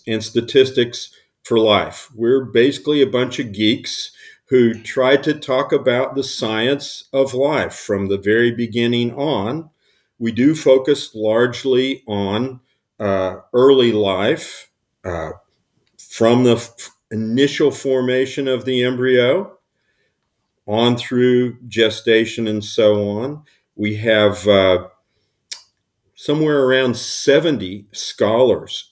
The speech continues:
who participate, uh, elite scientists,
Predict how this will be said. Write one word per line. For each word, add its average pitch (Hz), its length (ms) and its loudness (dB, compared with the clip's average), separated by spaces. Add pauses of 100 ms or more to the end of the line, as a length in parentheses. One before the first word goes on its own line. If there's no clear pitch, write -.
who 113 140 -4
participate, 117 1120 0 (520)
uh, 85 280 -6 (200)
elite 113 520 2
scientists, 123 1000 0